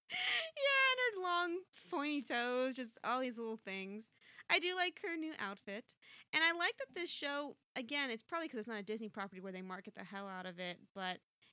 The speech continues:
you know, you could always, you can see now the strings of marketing behind a Disney film where it's like, "Oh, look, they're wearing new dresses, so now you can wear new dresses, girls, for only sixty-nine ninety-five. You can buy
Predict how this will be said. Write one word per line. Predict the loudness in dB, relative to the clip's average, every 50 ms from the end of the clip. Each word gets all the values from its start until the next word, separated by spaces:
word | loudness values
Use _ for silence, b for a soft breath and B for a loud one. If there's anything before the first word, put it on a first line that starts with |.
| b _ _
you | -6 -4
know, | -2 0 0
you | 0 0
could | 0 0
always, | 2 2 0 0 -2
you | -4 -6
can | -4 -6 -6
see | -6 -6 -6 -6 -4 -2
now | 0 0 0 -2
the | -2 -6 -10 -12
strings | -12 -12 -8 -6 -6 -6 -6 -8
of | -8
marketing | -6 -8 -8 -8 -8 -10 -10
behind | -10 -10 -10 -8 -8
a | -8
Disney | -8 -10 -10 -10 -10 -12
film | -10 -10 -10 -10 -8 -8
where | -10
it's | -10 -10
like, | -10 -10 -10 -8 -8
"Oh, | -6 -6 -6 -6 -6
look, | -6 -6 -8 -8 -8 -8
they're | -10 -8
wearing | -8 -6 -6 -6 -6
new | -6 -8 -8
dresses, | -8 -6 -6 -6 -6 -6 -6 -6 -4 -4 -4 -6 -6 -8
so | -10 -8 -6 -6 -4
now | -4 -4 -4 -6
you | -6 -6 -4 -2 -2 -2 -2 -4
can | -6 -6 -4
wear | -2 -2 -2
new | -2 -4 -4
dresses, | -4 -6 -6 -6 -8 -10 -10
girls, | -8 -6 -4 -4 -2 -4 -4 -6
for | -8 -8
only | -8 -8 -6 -6 -6 -8
sixty-nine | -8 -10 -12 -12 -12 -10 -8 -6 -4 -4 -4 -4 -4
ninety-five. | -4 -4 -4 -4 -4 -6 -4 -4 -2 -2 -2 -2 -2
You | -4 -6
can | -6 -6 -8
buy | -6 -4 -4 -2 0 2 2 2 0